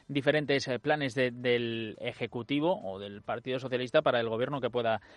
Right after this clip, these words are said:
ponerse en marcha, si es que lo hace. El gobierno viene anunciando ya desde hace meses, eh, el hecho de imponer un pago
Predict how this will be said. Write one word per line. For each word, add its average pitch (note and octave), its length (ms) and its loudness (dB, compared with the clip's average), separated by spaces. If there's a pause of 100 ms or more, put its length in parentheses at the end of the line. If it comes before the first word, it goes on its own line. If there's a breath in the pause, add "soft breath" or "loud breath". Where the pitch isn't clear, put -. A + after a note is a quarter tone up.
(140)
ponerse C3+ 400 2
en A#2 60 -2
marcha, A#2+ 240 -2
si B2 100 -4
es A#2 80 -4
que B2+ 100 -2
lo G#2 140 -2
hace. A2+ 380 -4
El G#2 180 -10
gobierno D3 240 2
viene G#3 160 0
anunciando F#3 380 0
ya E3+ 100 4
desde D#3+ 180 4
hace D#3+ 160 4
meses, E3+ 500 0
eh, A#2 340 0
el A#2+ 320 -4
hecho D#3+ 220 0
de C3+ 200 0 (240 loud breath)
imponer C3+ 380 2
un E3+ 180 2
pago E3 560 8